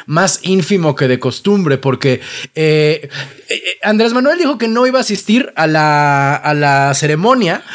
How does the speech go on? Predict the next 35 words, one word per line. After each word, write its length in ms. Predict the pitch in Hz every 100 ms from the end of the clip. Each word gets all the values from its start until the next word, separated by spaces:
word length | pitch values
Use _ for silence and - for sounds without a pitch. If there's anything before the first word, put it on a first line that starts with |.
| - -
porque 460 | - 165 160 180 185
una 280 | 185 226 240
senadora 380 | 220 185 202 214
había 260 | 196 214
convocado 480 | 214 202 151 185 202
a 80 | 214
que 100 | 185
le 80 | 143
faltaran 420 | 139 127 175 190
al 140 | 170 123
respeto, 520 | 113 - 131 120 95
¿no? 180 | 117 254 - -
Y 100 | 156
que 140 | 139 226
él 80 | 254
no 100 | 247
iba 420 | 240 220 208 190
a 400 | 160 165 160 156
hacerle 300 | 151 190 214
el 80 | 220
juego 440 | 233 247 190 240 - - -
a 300 | 170 208 254
la 240 | 160 160 156
élite 380 | 196 208 214 220
política, 720 | 165 160 196 196 196 226 254 - - -
de-, 140 | 143
a, 100 | 165
a, 300 | 160 165 160 160
a 40 |
lo 120 | 165
que 120 | 170
conviene 340 | 156 180 240 277
a 20 |
la 100 | 226
ética, 340 | 220 - 226